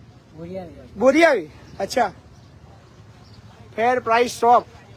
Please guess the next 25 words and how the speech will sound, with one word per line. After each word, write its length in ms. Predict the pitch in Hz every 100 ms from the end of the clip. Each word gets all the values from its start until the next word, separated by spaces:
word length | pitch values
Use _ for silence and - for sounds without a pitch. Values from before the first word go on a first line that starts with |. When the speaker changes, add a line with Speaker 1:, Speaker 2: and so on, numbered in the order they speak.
| -
Speaker 2:
પંડિત 300 | 214 214 254
દીનદયાળ 440 | 196 247 240 240 240
ગ્રાહક 300 | 190 226 214
ભંડાર, 340 | 214 214 233
સરકાર 360 | 226 202 240 247
માન્ય 320 | 214 233 247
વ્યાજબી 320 | 196 202 240
ભાવની 240 | 202 208
દુકાન. 320 | 240 247 208 - - - - - - -
સંચાલક 540 | - 214 220 247 254 -
આબેદાબેન 500 | 208 240 247 247 233
યુ 180 | 226
વોરા, 380 | 240 226 269 247 - - - - - - - - - - - - - 175
દૂધની 260 | 220 247
ડેરી 200 | 233 254
પાસે 260 | 240 226 247
બોરિયાવી. 440 | 220 226 214 160 - - -
સરસ. 340 | 214 220 - - - - - - - - -
So 100 | 240
આ 100 | 247
પરિસ્થિતિ 480 | 269 262 277 277 285
છે 120 | -
આપણા 220 | 262 254 262
ગુજરાતની 520 | 202 226 247 226 214
અંદર. 260 | 208 240